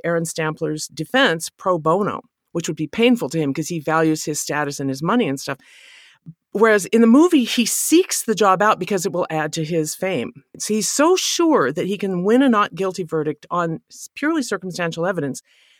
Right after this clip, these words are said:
that he never even considers an insanity plea. And this suggests, you know, pride goeth before a fall and all that. And that feels, again, like status or morality, not worldview to me. Now, as to the big meta why that Kim was discussing,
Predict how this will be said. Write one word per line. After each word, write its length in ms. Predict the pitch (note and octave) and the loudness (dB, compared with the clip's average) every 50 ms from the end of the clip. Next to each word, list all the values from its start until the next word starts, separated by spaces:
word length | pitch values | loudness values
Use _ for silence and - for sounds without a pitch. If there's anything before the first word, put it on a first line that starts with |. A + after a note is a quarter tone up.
| _ | _
that 100 | - G#3+ | 0 2
he 120 | A3 A3+ A3 | 4 4 6
never 360 | G#3+ A3 B3 C4+ C4+ C#4 B3 | 6 6 6 6 4 2 2
even 280 | A3 A3 F#3 G3+ G3 E3 | 0 0 -2 -2 -4 -4
considers 580 | - F#3+ F3 - - C#4+ C4 A#3 F3+ E3 - - - | -4 -6 -4 -2 0 0 2 2 0 0 -4 -6 -4
an 160 | F3+ F#3 F3+ | -4 -2 -2
insanity 580 | D3 D#3+ F3+ E3+ - B3+ C#4+ D#4+ D4+ A#3 E3+ D#3 | -2 -2 -4 -2 -2 0 0 0 0 0 0 -2
plea. 400 | - - - - - - - - _ - - - - - - F#3+ | -4 -6 -8 -8 -8 -8 -10 -14 _ -20 -20 -20 -20 -12 -6 -2
And 100 | F#3+ G3+ | 0 2
this 160 | G3+ G3 - | 2 2 0
suggests, 480 | - - F#3+ E3 - F#3 F3 F3 - | -2 -2 -2 0 0 0 0 0 0
you 60 | F3+ D#3 | -4 -4
know, 40 | |
pride 520 | - - - F3+ E3+ F3 F3 E3+ D#3+ E3 - | -4 -2 0 2 4 4 4 2 0 -2 0
goeth 320 | F3+ F3+ F3 E3+ E3 - | 2 2 2 2 0 -2
before 320 | - D#3+ D#3+ - E3+ D#3 D3+ | -2 -2 -2 0 0 0 0
a 40 | |
fall 360 | - - B3+ C4+ C#4 A#3+ F#3 E3+ | 0 0 2 4 4 4 4 4
and 100 | E3 E3+ | 2 2
all 140 | E3+ E3+ | 2 2
that. 260 | E3 G#3 G#3+ - - F3 | 2 2 2 0 0 0
And 140 | F3+ F#3 F#3 | -2 0 2
that 220 | F#3 F#3+ D3 - | 0 0 0 -2
feels, 420 | - F#3+ F#3 F#3 F3 - - - - - | -2 -2 -2 -2 -2 -4 -8 -12 -12 -8
again, 320 | D#3+ G3 F3+ D#3 D3+ E3 | -4 -2 0 0 0 0
like 160 | D#3+ D#3 D#3+ | -2 -4 -4
status 420 | - - - D3+ D3+ D3+ D#3 - - | -6 -6 -4 -2 -2 -2 -4 -4 -6
or 100 | D3+ C#3+ | -6 -6
morality, 600 | C#3+ C#3+ D3 D#3 F#3 G#3 G3 D#3 C#3 C3+ C3+ - | -6 -4 -4 -2 -2 -2 -2 -4 -4 -6 -8 -6
not 300 | D#3 D3+ D#3 E3+ - - | -4 -2 -2 -2 -4 -6
worldview 480 | D3+ D#3 F#3 G#3 F#3 C#3+ C3 F#2 - - | -6 -6 -6 -6 -6 -8 -10 -12 -12 -12
to 120 | - - | -12 -12
me. 160 | - - - - _ _ _ _ _ - - - - - - | -12 -12 -12 -16 _ _ _ _ _ -20 -20 -20 -20 -6 0
Now, 180 | A3 A3 G3+ - - - | 0 2 2 0 0 2
as 180 | A3+ C4+ C4+ - | 2 2 2 2
to 80 | C4+ A3 | 2 2
the 100 | A3 E3 | 2 2
big 420 | - _ - A3+ A#3+ - - G3+ - | 2 _ 4 4 4 4 2 -2 0
meta 340 | F#3 F#3+ G3+ G3+ G#3+ A3 G3+ | 2 4 4 6 6 6 4
why 380 | F3 D#3+ E3 D#3+ E3 F#3+ A3 A3+ | 4 4 4 4 4 4 4 2
that 160 | F#3+ - - | 0 -2 -4
Kim 180 | - G3+ F#3 | -2 -2 -2
was 200 | F#3+ G#3 G3+ - | -2 -2 -2 -4
discussing, 600 | - G#3 - - - G3+ G#3 - - A3+ A3+ A3+ | -6 -6 -6 -4 -4 -4 -4 -2 -2 -2 -2 -2